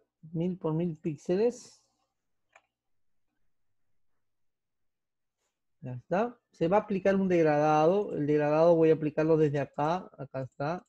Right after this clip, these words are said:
Ajustes, degradado. Va a ser un degradado radial. Cualquier, ahí le voy a dar los colores. Luego se va a utilizar un,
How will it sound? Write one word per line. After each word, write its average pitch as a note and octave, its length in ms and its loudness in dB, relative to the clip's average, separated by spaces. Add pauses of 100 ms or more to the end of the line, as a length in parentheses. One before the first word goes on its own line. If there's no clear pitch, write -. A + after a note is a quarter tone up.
Ajustes, E3 640 -6
degradado. C#3 720 -4 (1160)
Va D#3 80 -2
a C#3 40 -4
ser D#3+ 120 -2
un D#3+ 120 -2
degradado D#3 680 4 (140)
radial. C#3 640 -2 (1300)
Cualquier, F#3+ 480 -4
ahí G#3 200 0
le G3+ 140 0
voy G3 160 0
a G3 60 0
dar G3 140 2
los F3+ 180 -2
colores. E3 720 2 (800)
Luego F#3 320 2
se G3+ 100 -2
va F#3 120 4
a - 20 -2
utilizar F3+ 560 -2
un, F#3 420 -4